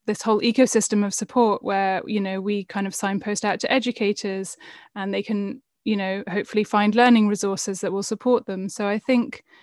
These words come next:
it's really amazing to have that tool that's, that's so versatile and hopefully very customizable, but also that is, that is part of, like, a bigger community. I think that's what makes it really special.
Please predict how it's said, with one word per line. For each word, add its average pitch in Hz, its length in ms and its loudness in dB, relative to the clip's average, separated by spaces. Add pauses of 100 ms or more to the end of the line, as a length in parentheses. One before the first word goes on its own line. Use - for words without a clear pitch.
(420)
it's - 300 -2
really 247 220 6
amazing 214 760 4 (100)
to - 100 -12
have 208 300 -2
that - 260 -2 (100)
tool 214 340 0
that's, - 420 -6
that's - 180 -4
so 226 280 4
versatile 196 720 -2
and 190 440 -6 (100)
hopefully 196 560 -4
very 208 220 0
customizable, 190 840 -8 (280)
but 214 100 2
also 220 260 4
that 214 180 4
is, 196 400 -2 (220)
that 202 140 0
is 220 140 2
part 214 320 2
of, 196 140 -4
like, 185 340 -2
a 175 100 -6
bigger 190 280 -4
community. - 720 -6
I 196 80 -8
think 185 160 -6
that's - 220 -8
what - 120 -10
makes - 240 -10
it - 80 -12
really 160 180 -10
special. 185 560 -12